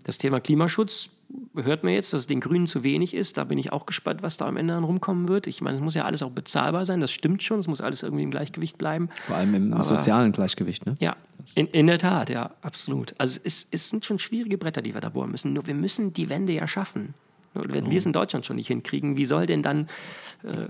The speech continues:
Speaker 1: wie sollen die Chinesen es denn dann jemals irgendwie nachmachen wollen, zum Beispiel?
Speaker 2: Und ich sehe es wie du, aufgeben ist ja eigentlich keine Option, die, die schlechteste von allen. Das würde ja bedeuten, dass wir sagen sozusagen, wir haben erkannt, es, äh, lässt sich nichts mehr ändern, also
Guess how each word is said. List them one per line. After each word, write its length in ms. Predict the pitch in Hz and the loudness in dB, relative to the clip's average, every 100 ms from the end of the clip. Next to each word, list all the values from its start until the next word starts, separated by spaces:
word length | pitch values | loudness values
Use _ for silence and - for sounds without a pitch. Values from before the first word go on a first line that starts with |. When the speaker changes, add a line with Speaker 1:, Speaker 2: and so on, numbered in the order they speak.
| - 247 139 - - 190 - - | -10 -12 -12 -10 -10 -12 -16 -6
Speaker 1:
wie 200 | 165 165 | -2 2
sollen 160 | 175 | 4
die 60 | 180 | 4
Chinesen 400 | - 160 208 175 | 4 4 6 4
es 120 | - | 2
denn 140 | 135 123 | 0 0
dann 120 | 113 | 0
jemals 320 | 131 120 117 | 0 0 -2
irgendwie 400 | 139 120 117 - | -4 -4 -6 -6
nachmachen 640 | - 139 170 147 113 104 101 - | 2 4 6 4 2 0 -4 -6
wollen, 440 | 120 117 107 101 95 - - | 2 4 4 2 -2 -18 -12
zum 160 | - 110 | -6 -2
Beispiel? 500 | 113 - - 110 117 _ _ - | -2 -2 -6 -8 -10 _ _ -10
Speaker 2:
Und 100 | - - - | -10 -10 -8
ich 120 | 104 - | -4 2
sehe 80 | |
es 100 | 117 | 2
wie 80 | 104 | 2
du, 220 | 92 117 | 4 4
aufgeben 420 | 82 95 - 101 104 | 4 0 0 2 4
ist 120 | 98 | 4
ja 60 | |
eigentlich 220 | 92 101 - | 2 2 0
keine 260 | 92 98 | 2 4
Option, 300 | 98 - 95 | 2 2 2
die, 80 | 92 | 2
die 160 | 90 95 | 2 2
schlechteste 460 | 92 104 110 - | 2 2 2 0
von 160 | 110 107 | 2 2
allen. 160 | 104 | 4
Das 160 | 101 - | 4 4
würde 160 | 107 117 | 4 4
ja 80 | |
bedeuten, 400 | 98 95 104 104 | 2 2 2 2
dass 160 | 104 - | 0 0
wir 80 | 101 | 0
sagen 300 | 101 101 104 | 0 0 -2
sozusagen, 520 | 101 - 101 101 104 | -4 -6 -2 0 2
wir 80 | 98 | 4
haben 140 | 123 | 4
erkannt, 500 | 117 - 113 165 - | 4 2 4 4 2
es, 300 | - 113 - | -2 -2 -2
äh, 40 | 101 | 0
lässt 340 | 104 107 - | 2 2 2
sich 140 | 120 - | -2 -2
nichts 200 | 123 - | -2 -2
mehr 140 | - | -2
ändern, 280 | 113 139 131 | 0 2 2
also 380 | 110 117 113 | 0 2 2